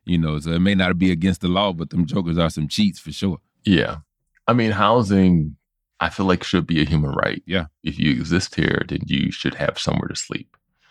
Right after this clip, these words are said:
Speaker 2: somewhere to lay your head. And it's just one of the great absurdities. It's like, I feel like if an alien came, right, never been on Earth before,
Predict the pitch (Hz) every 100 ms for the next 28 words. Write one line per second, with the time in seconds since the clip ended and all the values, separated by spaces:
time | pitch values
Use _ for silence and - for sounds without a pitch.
0 | _ _ - 82 69 65 57 50 50 -
1 | - - - 78 76 73 73 _ _ _
2 | _ _ _ 78 110 123 104 85 92 92
3 | 78 69 76 76 - - 67 64 - -
4 | - 101 107 107 107 113 117 95 76 76
5 | 76 80 71 67 67 - 71 67 62 64
6 | _ _ _ _ _ _ - 73 - -
7 | - _ _ - 82 78 69 73 67 67
8 | 65 - - 65